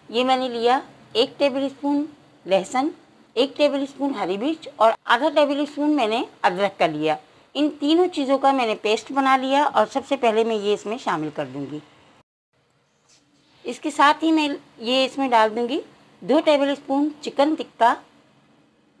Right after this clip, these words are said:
powder जो मैंने लिया और ये मैं इसमें शामिल कर दूँगी। और अब मैं इसमें डाल दूँगी पानी,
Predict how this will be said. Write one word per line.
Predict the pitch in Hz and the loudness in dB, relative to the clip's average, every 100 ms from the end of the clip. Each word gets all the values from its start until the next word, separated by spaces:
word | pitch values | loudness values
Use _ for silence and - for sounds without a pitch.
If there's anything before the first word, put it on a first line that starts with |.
| - | 2
powder | 190 214 254 - - _ _ | 4 4 2 -2 -8 _ _
जो | - 226 247 | -4 4 4
मैंने | 240 233 220 | 4 0 -2
लिया | 214 233 311 - - | 0 0 -2 -8 -2
और | 196 | 0
ये | 196 208 | 2 0
मैं | 202 | 0
इसमें | 185 196 220 226 - | -4 -4 -6 -6 -12
शामिल | - 180 160 | -8 -6 -6
कर | 147 131 | -8 -12
दूँगी। | 139 127 151 - _ _ _ _ _ _ _ _ _ _ _ _ _ _ _ _ _ _ _ _ _ _ _ _ _ _ _ _ _ _ _ _ _ _ _ _ _ - | -12 -16 -16 -20 _ _ _ _ _ _ _ _ _ _ _ _ _ _ _ _ _ _ _ _ _ _ _ _ _ _ _ _ _ _ _ _ _ _ _ _ _ 0
और | 220 233 | 4 4
अब | 226 254 | 6 4
मैं | 302 311 | 6 4
इसमें | 302 311 | 0 2
डाल | 277 269 | 4 4
दूँगी | 277 277 294 | 2 -2 -2
पानी, | 294 208 175 269 | 0 2 0 -4